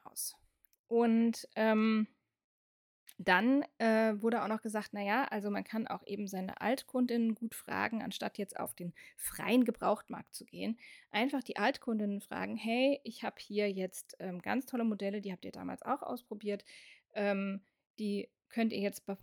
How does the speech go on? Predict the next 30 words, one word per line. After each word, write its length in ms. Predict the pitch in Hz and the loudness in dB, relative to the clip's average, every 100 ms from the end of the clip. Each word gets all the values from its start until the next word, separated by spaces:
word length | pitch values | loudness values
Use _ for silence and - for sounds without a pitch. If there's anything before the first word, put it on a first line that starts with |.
| - | -8
von 180 | - 208 | -2 0
mir 160 | 190 - | 2 4
abkaufen, 680 | 311 - 262 247 247 233 233 | 2 4 6 6 6 4 4
so 200 | 214 214 | 0 -4
sehen 240 | 196 185 175 | -2 -4 -6
sie 180 | 180 - | -8 -2
aus, 340 | 226 240 254 | 2 2 0
ich 140 | - - | -6 -8
mach 180 | 190 - | -8 -8
euch 220 | 190 - | -12 -12
einen 80 | 180 | -14
super 260 | 190 185 | -12 -12
Preis 480 | - - 196 202 - | -10 -6 -2 -2 -4
und 220 | - 175 | -10 -12
ihr 80 | - | -10
kommt 200 | - 180 | -10 -10
die 80 | 180 | -10
bei 140 | - | -8
mir 160 | 175 - | -8 -8
abholen.‘“ 560 | - - - 190 180 180 | -8 -8 -6 -4 -4 -4
Und 240 | 185 - | -10 -8
meistens 460 | 190 202 294 226 - | -4 -2 -2 -6 -6
ist 240 | 208 - | -10 -10
es 180 | - - | -12 -8
einfacher, 720 | 180 302 - 285 240 226 - | -2 -2 -2 -6 -4 -4 -2
als 180 | 202 - | -6 -6
auf 140 | - | -10
so 80 | - | -8
eine 220 | 185 175 - _ - | -8 -8 -12 _ -4
freie 680 | - - 202 208 208 202 | -2 0 4 6 6 4